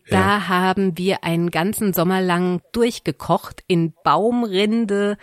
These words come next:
Speaker 2: mit Tannenzapfen, ähm, da so eine Waldküche gestartet. Und das war ein wunderschönes Spiel. Ich könnte das nahtlos mit meiner Tochter nochmal nachspielen,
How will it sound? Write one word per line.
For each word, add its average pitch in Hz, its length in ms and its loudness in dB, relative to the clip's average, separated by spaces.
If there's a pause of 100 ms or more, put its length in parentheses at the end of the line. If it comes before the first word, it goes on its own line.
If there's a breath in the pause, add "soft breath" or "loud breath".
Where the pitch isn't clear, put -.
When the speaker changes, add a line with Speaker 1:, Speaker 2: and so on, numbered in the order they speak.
(240 loud breath)
Speaker 2:
mit 170 200 -2
Tannenzapfen, 196 1120 0 (340 loud breath)
ähm, 170 380 0 (160)
da 185 320 0
so 180 180 0
eine 175 220 2
Waldküche 190 640 0
gestartet. 165 800 -2
Und 190 240 0
das - 220 -8
war 185 240 0
ein 175 280 -2
wunderschönes 226 720 2
Spiel. 202 600 0
Ich - 140 -10
könnte 214 200 -2
das 196 220 -2
nahtlos 226 560 2
mit 175 80 -16
meiner 202 260 0
Tochter 214 300 -2
nochmal 220 340 0
nachspielen, 220 760 0